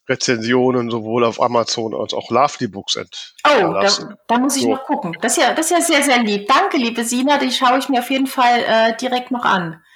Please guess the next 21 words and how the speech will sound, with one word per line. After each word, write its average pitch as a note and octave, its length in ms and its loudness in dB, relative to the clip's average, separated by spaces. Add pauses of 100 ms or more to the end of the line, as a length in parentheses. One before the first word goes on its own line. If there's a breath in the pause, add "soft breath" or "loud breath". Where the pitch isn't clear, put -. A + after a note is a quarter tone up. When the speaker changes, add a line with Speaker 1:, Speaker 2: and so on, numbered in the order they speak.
(400 soft breath)
Speaker 1:
Das A#2+ 200 0
fällt B2+ 280 0
mir A#2+ 100 2
in A2+ 140 -2
diesem A#2+ 260 -4
Zusammenhang A#2 640 0
Speaker 2:
Ja. A#3+ 100 2
Speaker 1:
grad G3+ 280 4
so G#2+ 280 -2 (340)
ein, G#2+ 420 -2 (100)
ne? C3 180 2
Speaker 2:
Super, F#3+ 460 0
ja, F#3 180 4
sowas F#3+ 320 0
ist G3 120 -4
ja G3 100 2
immer F#3 220 0
sehr, F#3+ 200 0
sehr, E3+ 1040 -2 (160)
äh, - 60 -18
wertvoll. E3 600 -4